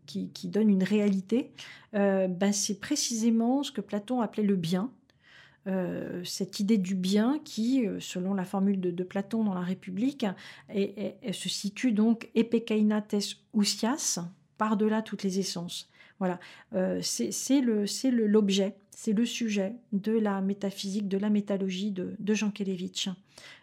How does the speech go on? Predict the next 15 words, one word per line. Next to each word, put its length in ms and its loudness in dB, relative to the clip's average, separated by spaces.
Donc 280 2
on, 160 -2
on 120 6
le 120 4
voit, 500 0
le, 220 0
le 160 2
bien 300 2
pour 220 -2
lui, 200 2
ça 220 -2
n'est 120 2
pas 220 -4
une 240 2
idée, 340 2